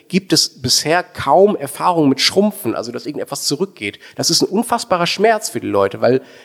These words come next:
die Vers-, das Versprechen ja eigentlich ist, es wird besser, dein Leben wird besser, das Leben deiner Kinder wird noch besser. Das funktioniert alles nicht mehr, wenn plötzlich es einfach keinen Laden mehr in deinem Dorf gibt. Was machst du denn dann? Ja, das, das ist eine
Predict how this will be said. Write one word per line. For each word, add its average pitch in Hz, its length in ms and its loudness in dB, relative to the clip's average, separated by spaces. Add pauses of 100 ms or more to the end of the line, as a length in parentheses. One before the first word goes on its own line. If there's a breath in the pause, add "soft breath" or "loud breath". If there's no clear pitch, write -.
die 135 60 -16
Vers-, - 220 0
das 135 120 -2
Versprechen 160 400 2
ja 110 80 4
eigentlich 147 240 0
ist, 180 180 0 (300 loud breath)
es 135 160 -2
wird 165 160 0
besser, 104 480 0
dein 110 140 -6
Leben 156 260 4
wird 180 120 -2
besser, 180 280 2
das 135 120 0
Leben 139 160 0
deiner 127 160 4
Kinder 165 280 4
wird 165 120 -2
noch 185 200 2
besser. 107 340 -8 (220 loud breath)
Das 135 120 -2
funktioniert 214 540 0
alles 127 260 2
nicht 127 200 -6
mehr, 156 240 4 (420 soft breath)
wenn 156 140 2
plötzlich 180 400 0
es - 100 -2
einfach - 300 0
keinen 180 180 0
Laden 202 400 4
mehr 139 140 6
in 120 60 -2
deinem 110 220 -4
Dorf 101 360 2
gibt. - 140 -18
Was 135 100 -12
machst 208 240 -2
du - 60 -10
denn 147 80 2
dann? 98 240 -8
Ja, 120 120 -10
das, - 380 -10
das - 100 -16
ist - 300 -4
eine - 320 -10